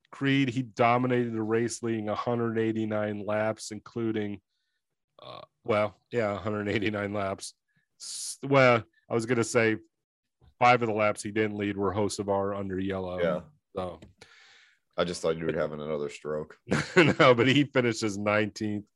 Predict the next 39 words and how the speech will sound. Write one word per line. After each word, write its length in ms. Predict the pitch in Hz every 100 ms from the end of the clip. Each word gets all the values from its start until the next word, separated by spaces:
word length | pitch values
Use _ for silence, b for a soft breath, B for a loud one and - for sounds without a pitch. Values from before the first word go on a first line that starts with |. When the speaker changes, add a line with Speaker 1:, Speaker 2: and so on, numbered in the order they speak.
| b b b b -
Speaker 1:
And 160 | 120
then 200 | 117 113
just 340 | 107 110 - -
holy 380 | 117 123 120 113
crap 400 | - - 110 110
for 100 | -
Todd 320 | 92 110 107 98
Gilliland. 380 | 104 101 101
He 160 | 90 139
finishes 500 | 147 180 151 139 117
ten, 520 | - - 131 131 131 120 _ _ _ _
tenth, 360 | - 147 127 113 - _ _
but 120 | - 120
he 80 |
misses 480 | 117 120 143 147 156
a 60 | 139
cut 320 | - 143 139 - _
by 140 | 127 117
two 280 | - 151
points, 560 | 135 143 143 135 117 - -
and 120 | 120
he 100 | 117 -
finished 380 | 131 139 123 -
behind, 640 | 120 113 - 131 135 131 -
two 120 | -
points 340 | 160 151 143 -
behind 440 | 107 113 123 123
Ben 200 | 113 113
Rhodes, 480 | 113 113 110 104 - _ b b b b _
and 160 | 113 113
he 100 | 110
finished 420 | - 123 120 113
one 240 | 113 117
spot 420 | 113 - 110 107
behind 460 | 101 98 107 104 107 95
Rhodes 420 | 107 107 101 -
in 200 | 104 107
the 80 | 101
race. 760 | 98 95 101 98 98 - -